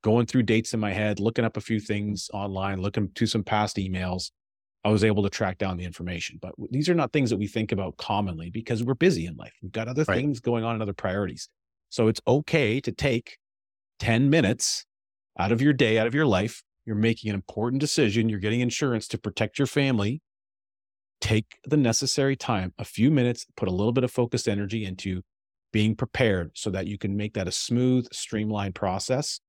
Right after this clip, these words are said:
Speaker 1: for all the parties involved, which includes you.
Speaker 2: Great advice. Great advice. And to everybody viewing on the YouTubes, make sure that you click the next video in the playlist that you see. Keep watching.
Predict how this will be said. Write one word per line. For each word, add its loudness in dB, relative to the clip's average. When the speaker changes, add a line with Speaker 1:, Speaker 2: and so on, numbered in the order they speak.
Speaker 1:
for -2
all 2
the 0
parties 0
involved, -4
which -10
includes -10
you. -8
Speaker 2:
Great 8
advice. 0
Great 8
advice. 4
And 4
to 4
everybody 6
viewing 8
on -2
the 0
YouTubes, 4
make 0
sure -4
that -8
you -4
click 2
the 2
next 4
video 6
in -4
the -2
playlist -2
that -6
you -8
see. -4
Keep -2
watching. 0